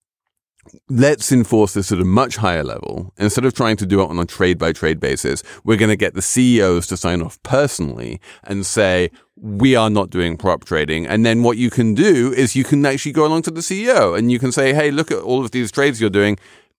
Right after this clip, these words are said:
You're doing prop trading, and now we're gonna come down and, and, and say you're, you're not allowed to do that." Now, I'm not saying that the regulators are gonna be that active, but under the new rules, they have more power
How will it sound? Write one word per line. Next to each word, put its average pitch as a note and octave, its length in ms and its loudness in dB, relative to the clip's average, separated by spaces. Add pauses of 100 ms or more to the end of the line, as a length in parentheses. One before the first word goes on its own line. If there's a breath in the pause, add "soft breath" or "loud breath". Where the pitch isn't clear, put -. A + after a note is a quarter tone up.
(220)
You're C3 160 4
doing A#2+ 240 0
prop A#2+ 240 0
trading, G2 280 0
and G2 120 0
now G2+ 180 2
we're G2 80 -2
gonna F#2 180 -4
come F#2+ 300 -4
down F#2+ 260 0
and, F2+ 220 -4 (260)
and, F2+ 400 0
and E2+ 260 -4
say F#2 120 -2
you're, E2+ 400 -2
you're F#2 160 -8
not F2 120 -8
allowed E2 300 -4
to - 80 -18
do A#2+ 240 2
that." G2 200 4 (160 loud breath)
Now, B2 200 2 (160 loud breath)
I'm C3+ 180 2
not D3+ 220 2
saying C#3+ 280 2
that B2 60 2
the G#2+ 100 -2
regulators F#2+ 540 0
are G2 40 0
gonna F#2 220 0
be F2+ 320 -2
that D2+ 300 -2
active, B2 520 -4 (260 soft breath)
but A#2+ 200 4
under B2+ 340 2
the G2+ 160 -6
new A#2 340 2
rules, A2 400 0
they G2+ 200 2
have G2 680 -2 (680)
more B2 440 4
power A#2 520 -2